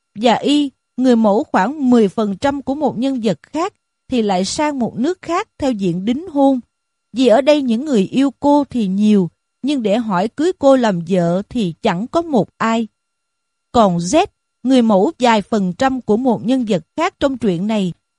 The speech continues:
thì lại chính thức được Hội Người Việt tại Pháp mời sang Paris để diễn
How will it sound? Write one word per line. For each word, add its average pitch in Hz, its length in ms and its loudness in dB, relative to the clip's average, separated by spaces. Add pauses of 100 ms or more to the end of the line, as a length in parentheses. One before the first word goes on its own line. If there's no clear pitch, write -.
thì 277 120 -2
lại 226 200 4
chính 320 260 -4
thức 453 180 0 (140)
được 220 180 2
Hội 202 300 2
Người 226 220 0
Việt 190 300 -2
tại 185 160 0
Pháp 339 320 -2 (120)
mời 226 240 4
sang 254 320 -2
Paris 254 400 2
để 196 140 2
diễn 208 400 0